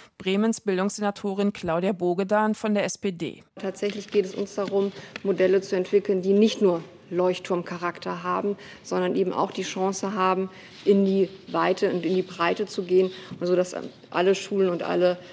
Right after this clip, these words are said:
Speaker 2: Schülerinnen und Schüler von diesen Möglichkeiten, ähm, profitieren können.
Speaker 1: Die Bundesländer betreuen die Schulen, bieten Fortbildungsmaßnahmen für Lehrer an und unterstützen die Erarbeitung der Förderkonzepte mit Personal.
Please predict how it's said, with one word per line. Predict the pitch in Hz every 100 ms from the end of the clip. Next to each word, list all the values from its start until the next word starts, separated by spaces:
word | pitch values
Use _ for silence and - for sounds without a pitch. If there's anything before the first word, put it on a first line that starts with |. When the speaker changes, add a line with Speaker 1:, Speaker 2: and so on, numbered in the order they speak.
| -
Speaker 2:
Schülerinnen | - 208 190 180 180
und | 175
Schüler | - 208 190 180 185 - -
von | - 196
diesen | 190 180 190 185
Möglichkeiten, | 180 170 175 - 175 170 175 180 180
ähm, | 175 180
profitieren | 180 190 196 - 151 143
können. | - 151 151 _ _ _
Speaker 1:
Die | 202
Bundesländer | 185 294 311 208 196 180 180 202
betreuen | 185 - - 226 247 233
die | 214
Schulen, | - 226 226 226 226
bieten | 180 110 - 160
Fortbildungsmaßnahmen | - 180 180 180 180 - 165 - 160 151 160
für | -
Lehrer | 175 175 175 202
an | 226 226
und | 208
unterstützen | 185 196 185 - 196 - - 208
die | 180
Erarbeitung | 175 160 170 180 175 185 190
der | 208
Förderkonzepte | - 180 180 196 190 180 - 160 _ 170
mit | 156 -
Personal. | - 151 156 180 170 139 -